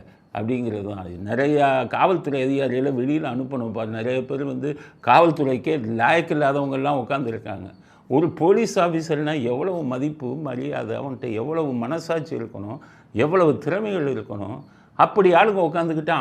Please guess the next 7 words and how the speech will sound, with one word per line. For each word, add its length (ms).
ஆளுங்கட்சிக்கு 560
கூஜா 400
தூக்கிக்கிட்டு 580
அவன் 360
சொல்றதை 400
போட்டுக்கிட்டு 420
அண்ணாதிமுககாரன், 1200